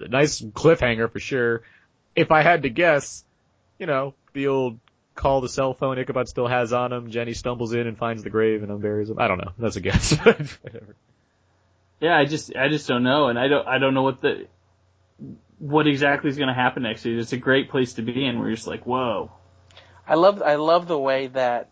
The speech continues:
Speaker 3: it ends too, where it cuts to the title in that font.
Speaker 2: Yeah.
Speaker 3: And it plays,
Speaker 1: Yeah.
Speaker 3: like, a couple seconds of the Stones.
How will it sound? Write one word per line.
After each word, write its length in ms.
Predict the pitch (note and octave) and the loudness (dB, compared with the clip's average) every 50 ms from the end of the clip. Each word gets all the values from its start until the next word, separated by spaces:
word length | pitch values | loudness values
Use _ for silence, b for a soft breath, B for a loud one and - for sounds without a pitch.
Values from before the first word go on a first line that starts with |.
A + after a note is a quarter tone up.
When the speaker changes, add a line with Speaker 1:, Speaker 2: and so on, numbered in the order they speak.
| _ - | _ -18
Speaker 3:
it 140 | C3+ A#2+ - | -16 -14 -10
ends 460 | - C3+ C3 B2+ B2 A#2+ A2+ - - | -6 -6 -6 -6 -6 -10 -14 -16 -18
too, 340 | - - - D3 C3 A#2+ A#2 | -16 -12 -8 -8 -6 -4 -2
where 140 | A#2+ A#2+ A#2+ | -2 -2 -2
it 100 | A#2+ - | -4 -4
cuts 380 | - - C3+ C3 - - - - | -2 0 0 0 -2 -6 -14 -10
to 140 | - C#3 | -8 -6
the 100 | C3 B2+ | -6 -6
title 560 | A#2 - - - B2+ C3 B2+ C#3 C3+ C#3 C#3+ - | -8 -6 -2 -2 0 0 2 4 4 4 4 2
in 140 | C3+ C3+ | 0 -2
that 220 | C3 B2+ - - _ | -2 -2 -4 -4 _
font. 520 | - C3+ C3 B2+ C3 C#3 C#3+ - - - - _ b b b b b b b b | 0 2 4 4 2 0 -4 -10 -16 -20 -20 _ b b b b b b b b
Speaker 2:
Yeah. 300 | b D#3+ D#3 C#3 A#2+ A2+ | b 6 8 8 6 4
Speaker 3:
And 80 | C3 C3 | 2 -2
it 140 | - _ - | -6 _ -4
plays, 340 | A2+ - - - - - | 0 0 0 -2 -4 -4
Speaker 1:
Yeah. 60 | C3+ C3+ | 2 4
Speaker 3:
like, 300 | C3+ C3 C3 B2+ - - | 4 4 4 2 -2 -6
a 80 | - C3+ | -6 -6
couple 420 | - - - D3+ C#3 - D3 D3 C3+ | -4 -2 0 0 2 2 0 -2 -2
seconds 720 | - - C#3+ C3 B2+ - C3+ C3+ C3 C3 B2+ - - - | -2 -2 -2 -2 -2 -4 -6 -6 -6 -8 -10 -16 -18 -16
of 260 | - - - B2+ B2+ | -12 -10 -10 -8 -8
the 80 | C3 C3 | -10 -14
Stones. 800 | - - - - B2+ B2 B2+ C3 C3 C#3 C#3 C#3 - - - | -14 -10 -6 -4 -2 -2 -2 -2 -4 -6 -10 -14 -16 -20 -20